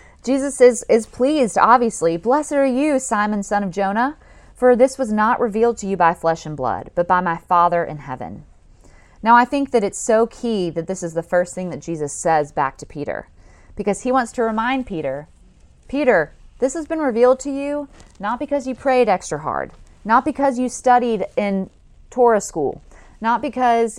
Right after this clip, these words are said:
was it called the Torah back then? The, the, you studied the scriptures. It, it's not revealed to you because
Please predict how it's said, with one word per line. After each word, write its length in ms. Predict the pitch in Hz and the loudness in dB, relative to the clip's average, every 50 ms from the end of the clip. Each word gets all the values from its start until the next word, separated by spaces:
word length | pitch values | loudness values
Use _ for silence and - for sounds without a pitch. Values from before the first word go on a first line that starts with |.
| - _ - | -18 _ -8
was 160 | 240 277 427 | -6 -4 -4
it 80 | 427 | -2
called 180 | - 403 339 403 | 2 2 0 0
the 60 | 392 | 0
Torah 300 | - - 381 392 403 403 | -4 -4 -4 -2 -2 -2
back 220 | 403 403 415 415 - | -2 -2 -4 -4 -8
then? 240 | 427 427 427 440 427 _ | -10 -10 -10 -10 -14 _
The, 200 | - 226 240 240 240 _ - _ _ _ - - - - - - - - _ _ _ - | -6 -4 -4 -4 -6 _ -20 _ _ _ -20 -20 -20 -20 -18 -18 -20 -20 _ _ _ -10
the, 120 | 233 254 | -6 -6
you 120 | 285 254 254 | -4 -4 -6
studied 300 | - - 269 254 269 208 | -2 0 2 2 2 0
the 80 | 233 | -4
scriptures. 640 | - - - 262 247 - - 151 120 123 - - - _ - - - - - - - - | -6 -2 -4 -4 -4 -2 -2 -2 -2 -2 -8 -12 -20 _ -20 -20 -20 -20 -20 -20 -12 -2
It, 360 | - 247 247 - - - - _ _ _ - - - - | 0 2 2 2 0 -4 -12 _ _ _ -20 -20 -8 -4
it's 160 | 233 247 - | -4 -4 0
not 220 | 262 302 320 294 277 | 0 0 0 2 0
revealed 400 | 269 226 262 277 311 330 277 - | -2 -2 -2 -2 -2 -2 -2 -4
to 100 | - 269 | -4 -4
you 240 | 214 226 220 220 | -2 0 0 0
because 800 | 214 220 220 - - 220 214 208 202 202 202 208 196 - - - | 0 -2 -4 -4 0 2 4 6 6 6 4 2 0 -6 -10 -12